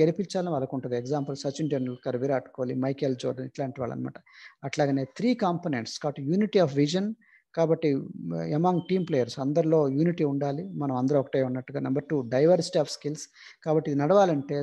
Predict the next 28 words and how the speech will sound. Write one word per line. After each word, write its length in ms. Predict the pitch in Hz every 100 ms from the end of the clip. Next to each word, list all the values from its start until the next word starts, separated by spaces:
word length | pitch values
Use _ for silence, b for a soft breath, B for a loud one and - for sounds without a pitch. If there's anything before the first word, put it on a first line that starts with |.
| -
స్కిల్స్ 300 | - 202 185
కూడా 100 | 208 165
డిఫరెంట్‌గా 360 | 156 180 170 143
ఉండాలి. 180 | 123 117
అందరికి 240 | 147 180 175
ఒకే 160 | 156 170
స్కిల్స్ 320 | - 156 147 151
ఉంటే 140 | 156 143
కాదు, 160 | 123 120
అందరికి 260 | 156 170 151
ఒకే 140 | 160 151
టాలెంట్ 240 | 135 135
కాదు, 160 | 127 117
డిఫరెంట్ 260 | 131 160 147
టాలెంట్స్ 340 | 139 135 131
ఉండాలి. 240 | 135 - - B B B -
Number 220 | 156 190
three, 260 | 190 180 139 127
leader 220 | 180 185 151
dedicated 360 | 151 175 185 180
to 100 | 151 131
victory. 320 | - 147 117 -
కాబట్టి 260 | 139 139 139
మూడోది, 540 | 135 196 202 139 127 196 b b _ 151 139 135
ఒక 100 | -
లీడర్ 340 | 127 180 208 170
నాయకుడు 300 | 151 180 175
అనేవాడు 300 | 143 127 127